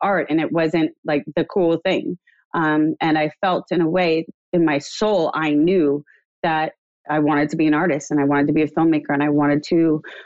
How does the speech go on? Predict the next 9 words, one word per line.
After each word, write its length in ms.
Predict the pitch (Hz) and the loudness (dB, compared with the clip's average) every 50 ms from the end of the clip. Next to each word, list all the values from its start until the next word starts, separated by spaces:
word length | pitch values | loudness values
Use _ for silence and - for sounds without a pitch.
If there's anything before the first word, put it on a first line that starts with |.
| - _ _ | -20 _ _
learn 280 | 170 175 170 165 160 151 - | 0 2 2 2 2 0 0
everything 420 | 180 160 165 156 156 175 156 147 | 0 0 0 0 2 2 0 2
that 100 | 147 147 | 2 0
I 80 | 147 147 | 0 -2
could 460 | 147 - - 170 160 156 151 156 143 _ _ _ _ _ _ - | -2 -2 0 0 0 0 0 -2 -6 _ _ _ _ _ _ -2
about 300 | 175 160 147 147 143 - | 0 0 0 -2 -2 -2
the 80 | 156 | -2
world. 400 | 143 151 175 196 190 151 151 - | 0 0 0 0 0 0 -2 -2
And 180 | 151 151 147 | 0 -2 -2